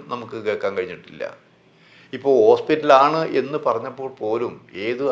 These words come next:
ആശുപത്രി, എന്താണ് അദ്ദേഹത്തിന് അസുഖം, എത്ര നാൾ കഴിഞ്ഞ് വരും, ഇതിനൊന്നും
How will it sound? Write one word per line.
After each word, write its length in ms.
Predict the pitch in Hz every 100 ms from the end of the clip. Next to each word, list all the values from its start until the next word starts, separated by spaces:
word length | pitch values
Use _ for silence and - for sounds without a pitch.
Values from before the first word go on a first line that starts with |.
| 120
ആശുപത്രി, 480 | 113 120 120 123 123 98
എന്താണ് 280 | 110 123 123
അദ്ദേഹത്തിന് 340 | 117 120 117 110
അസുഖം, 300 | 120 - 123 - - - - 131
എത്ര 160 | 127 139 139
നാൾ 120 | 135 127
കഴിഞ്ഞ് 240 | 117 123 120
വരും, 220 | 117 120 117
ഇതിനൊന്നും 300 | 143 180 185